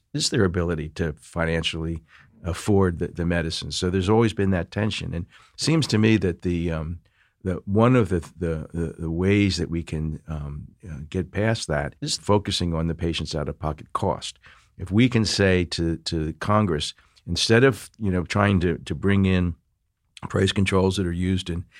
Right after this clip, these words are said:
in Europe where they don't have a lot of i-, innovation, uh, how about thinking about the patient first and solving the, the problem of the patient's out-of-pocket costs? And right now we're trying to do that in the Medicare Part D program, where forty-five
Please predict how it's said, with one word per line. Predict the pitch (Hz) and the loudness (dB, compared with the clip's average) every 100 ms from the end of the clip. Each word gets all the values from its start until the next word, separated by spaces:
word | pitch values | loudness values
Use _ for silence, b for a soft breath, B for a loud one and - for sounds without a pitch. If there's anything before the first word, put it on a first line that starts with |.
| B B | B B
in | 90 | 0
Europe | 92 98 101 98 | 2 4 4 2
where | 92 87 | 0 0
they | 87 | 0
don't | 98 90 | 0 0
have | 87 110 | 2 4
a | 107 | 4
lot | 85 85 | 0 -4
of | 82 - | -6 -8
i-, | 95 | -10
innovation, | 85 85 82 80 80 - 87 - B B B | -6 -4 -4 -6 -6 -6 -6 -8 B B B
uh, | 87 90 78 | -4 -2 0
how | 90 | 2
about | 127 156 - | 4 4 4
thinking | 120 95 98 | 0 0 0
about | 95 87 | 0 0
the | 82 | -2
patient | 92 98 104 - | 0 0 -2 -6
first | 76 65 69 - _ b b _ | -8 -8 -8 -14 _ b b _
and | 90 87 | -2 0
solving | - - 95 104 107 110 104 92 _ - | 0 4 6 4 4 2 2 -2 _ -12
the, | 92 87 80 _ - | -4 -2 -4 _ -14
the | 80 | -10
problem | - 92 90 90 82 | -2 2 2 0 -4
of | 76 | -6
the | 80 | -4
patient's | 90 85 82 | -2 -2 -4
out-of-pocket | 82 76 - 76 76 - | -4 -4 -4 -6 -6 -14
costs? | - 65 53 - - | -12 -10 -10 -14 -8
And | 82 80 | -4 0
right | 95 101 | 0 4
now | 104 98 | 4 4
we're | 87 | 2
trying | 90 92 90 | 0 0 0
to | |
do | 82 85 | -2 -4
that | 82 82 - B B - | -2 -4 -6 B B -4
in | 92 | 0
the | |
Medicare | 92 90 87 - 82 | 2 2 0 -2 -2
Part | - 87 82 | 0 -2 2
D | 127 | 2
program, | 151 80 65 69 73 82 | 2 -4 -6 -8 -6 -4
where | 85 85 90 b b b b - - | -2 -2 -4 b b b b -20 -10
forty-five | - 117 107 98 90 | 0 2 4 4 2